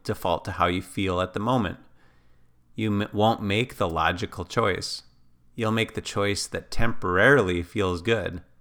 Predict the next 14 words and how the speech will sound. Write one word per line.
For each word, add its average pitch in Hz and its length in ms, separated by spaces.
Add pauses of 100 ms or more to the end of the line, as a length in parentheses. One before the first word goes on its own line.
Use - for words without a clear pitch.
(1000)
If - 140
you 117 80
want 143 160
to 120 60
suck - 360
the 113 60
marrow 110 380
out 95 160
of 87 100
life 95 500
rather 98 320
than 95 300
just 90 400
having 85 540